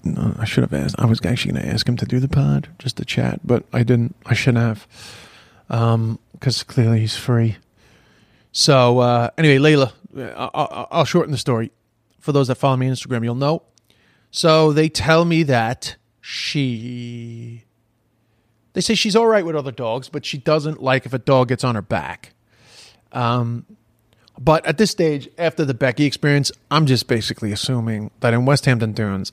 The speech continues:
I'm, I'm not letting her interact with other dogs. I'm just like, I'm just not letting these shelter rescues that aren't puppies and haven't been socialized, I'm just not dealing with the posh people of West Hampton Dunes reacting to my fucking shelter killing machine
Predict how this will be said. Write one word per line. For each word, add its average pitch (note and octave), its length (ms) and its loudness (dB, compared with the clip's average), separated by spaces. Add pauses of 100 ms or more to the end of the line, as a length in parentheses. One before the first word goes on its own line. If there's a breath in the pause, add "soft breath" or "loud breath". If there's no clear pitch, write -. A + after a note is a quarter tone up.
I'm, C#3+ 260 -4
I'm D#3+ 140 0
not A#2 160 -4
letting A#2 220 -10
her A#2 120 -8
interact A#2+ 380 -6
with B2+ 100 -2
other C3 160 -2
dogs. B2+ 540 -6 (140)
I'm B2+ 80 -10
just C#3 280 -2
like, A#2+ 280 0 (400 loud breath)
I'm D3+ 80 -2
just F3+ 160 2
not F3+ 180 4
letting F3+ 280 4
these C#3+ 320 4
shelter D#3 480 4
rescues B2 540 2
that A#2 140 -4
aren't B2+ 280 0
puppies G2 640 -2 (320 soft breath)
and B2+ 120 -2
haven't B2+ 260 0
been B2 140 -2
socialized, A2+ 680 0
I'm C#3+ 80 -4
just F3 180 0
not C#3 240 0
dealing B2+ 420 0
with G#2+ 340 -8 (420 soft breath)
the B2 80 -2
posh C#3 320 2
people B2+ 240 0
of G#2+ 80 -4
West B2 240 0
Hampton A#2 300 -2
Dunes A#2 300 0
reacting A2+ 500 -2
to G#2 300 -4 (360 loud breath)
my A#2 140 -2
fucking A2+ 360 -2
shelter B2 420 0
killing A#2+ 340 -2
machine G#2+ 500 -6